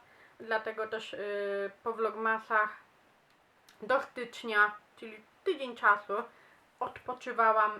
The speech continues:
nie nagrywałam nic, po prostu odpocząć i w styczniu już z nową energią wracałam do tych standardowych już nagrywania filmów.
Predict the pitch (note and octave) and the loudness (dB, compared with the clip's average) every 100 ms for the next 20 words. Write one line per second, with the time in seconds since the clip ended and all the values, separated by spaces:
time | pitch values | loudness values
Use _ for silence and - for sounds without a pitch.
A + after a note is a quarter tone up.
0 | - G#3 G#3+ A3+ G#3+ G#3+ G#3+ A3 G#3+ G#3 | -12 -12 -8 -6 -6 -6 -4 0 6 8
1 | G3+ G3+ G#3 A3 A3 G#3+ - G#3 G#3+ A3 | 8 6 4 -6 -8 -10 -12 -12 -8 -8
2 | G#3+ G#3+ G3 G#3 - A3 A3 A#3+ A3+ A3 | -8 -12 -6 -8 -4 -4 -4 -4 -6 -8
3 | _ _ _ - A4 A#4 - _ - - | _ _ _ -2 2 2 -2 _ -20 -14
4 | C4+ - B3 A#3 A3+ - - _ _ G3+ | -12 -10 -6 -4 -4 -6 -16 _ _ -20
5 | A3 G#3 C#4 C#4+ C#4 - G#3 G#3 G3 F#3+ | -20 -12 -4 -2 0 -2 -2 -2 -2 -2
6 | F#3+ F#3+ F#3 G#3 G3+ G3 G3+ G3 G3 G3+ | -4 -4 -6 -6 -4 0 2 4 2 -2
7 | _ _ A#3+ B3 C4+ - - D4+ C#4+ C4 | _ _ -6 -4 -4 -2 2 4 4 4
8 | B3 B3+ C4 B3 - A#3 A#3 A3+ A3+ A3 | 0 0 -6 -12 -6 -4 -2 -2 -2 -2
9 | A3 - G3+ F3+ F3 - | -4 -4 -10 -8 -10 -12